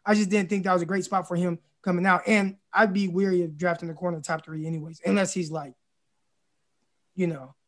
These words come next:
di-, just way different than anything we've <laughs> seen.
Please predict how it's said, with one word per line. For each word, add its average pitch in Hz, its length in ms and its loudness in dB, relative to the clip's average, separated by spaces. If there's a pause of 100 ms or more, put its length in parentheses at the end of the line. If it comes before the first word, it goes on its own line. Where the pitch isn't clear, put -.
(880)
di-, 165 320 2
just 160 320 -8
way 190 240 2
different 170 400 -2
than 165 120 -6
anything 170 360 -2
we've 165 180 -6
<laughs> - 0 -
seen. 156 480 -6